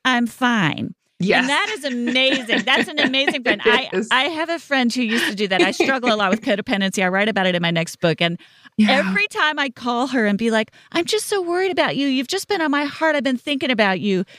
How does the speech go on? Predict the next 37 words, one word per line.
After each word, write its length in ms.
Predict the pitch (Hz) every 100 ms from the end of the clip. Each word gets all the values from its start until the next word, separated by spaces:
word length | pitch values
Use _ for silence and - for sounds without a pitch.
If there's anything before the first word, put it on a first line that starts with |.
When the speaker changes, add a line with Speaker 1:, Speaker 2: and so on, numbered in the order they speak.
| -
Speaker 1:
She 160 | -
called 280 | 226 233 233
me 100 | 240
back 280 | 214 196 196
and 120 | 196
say, 220 | - 185 156
"What's 240 | 190 196 -
up? 240 | 175 175 _ _ _
Speaker 2:
<laughs> 60 | - 831 - 960 640 - - 571 - - 571
Speaker 1:
What's 200 | 247 247
going 240 | 427 254
on 140 | 240 233
with 140 | 233
you?" 360 | 226 214 196 202 _ - - _ - - _
Because 280 | 403 - 480
that's 260 | 494 427 480
how, 100 | 480 -
I 120 | 403 415
mean, 120 | 403
and 80 | 403
she 160 | - 415
was 120 | 415
dead 240 | 294 392 415
right, 280 | 381 466 294
right? 240 | 226 302 285
If 100 | 269
I'm 240 | 302 320 339
hurting, 400 | 381 359 302 277
I'll 160 | 277
go, 120 | 254 285 269 -
I'll 100 | 262
go 80 | 269
take 220 | 285 247
care 120 | 311
of 60 | 254
somebody 300 | 240 226 220
else. 360 | 214 151 -